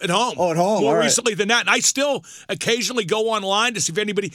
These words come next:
Speaker 1: but it would be flat now, wouldn't it? I mean, they, they haven't made it
Speaker 2: Yeah.
Speaker 1: for, like, three or four
Speaker 2: At,
Speaker 1: years.
Speaker 2: at some point, sodas will go flat, yes.
Speaker 1: And not only that, great mixer. Oh, great mixer.
Speaker 2: For whiskey?
Speaker 1: Anything. Anything. Great mixer.
Speaker 2: I've never been a big fan of vodka and
Speaker 1: Cola.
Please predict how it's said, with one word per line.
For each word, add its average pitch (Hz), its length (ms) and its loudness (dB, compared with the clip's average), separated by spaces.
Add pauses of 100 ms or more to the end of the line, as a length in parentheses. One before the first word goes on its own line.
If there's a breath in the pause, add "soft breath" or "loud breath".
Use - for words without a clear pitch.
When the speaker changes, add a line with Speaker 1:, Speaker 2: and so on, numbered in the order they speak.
(140 loud breath)
Speaker 1:
but 240 100 -2
it 311 80 -4
would 277 80 -2
be 240 80 -4
flat 196 340 0
now, 127 200 -4
wouldn't 165 160 -2
it? 202 240 -2
I - 20 -4
mean, 202 140 -2
they, 208 180 0
they 220 60 0
haven't 220 240 0
made 220 100 2
it 214 60 -2
Speaker 2:
Yeah. - 80 -4
Speaker 1:
for, 180 80 -8
like, 185 100 0
three 190 220 -2
or 185 40 -2
four 165 200 -6
Speaker 2:
At, 156 80 0
Speaker 1:
years. 151 180 0
Speaker 2:
at 180 120 2
some 208 260 2
point, 165 280 0
sodas 139 380 0
will 123 160 -2
go 110 180 0
flat, 95 460 -6
yes. 85 320 -6
Speaker 1:
And 185 100 -4
not 208 100 0
only 202 120 0
that, 170 220 -2
great 180 320 -4
mixer. 139 480 -4 (520)
Oh, 196 420 0 (280)
great 277 420 -2
mixer. - 520 -4
Speaker 2:
For 139 120 -4
whiskey? 143 440 -2 (120)
Speaker 1:
Anything. 190 520 0 (400)
Anything. 165 580 0
Great 160 260 -2
mixer. 143 320 -4
Speaker 2:
I've 175 140 2
never 247 200 0
been 226 160 0
a 185 40 -2
big 156 240 -2
fan 175 280 0
of 135 100 -4
vodka 143 720 -4 (440)
and 123 520 -4
Speaker 1:
Cola. 185 400 -2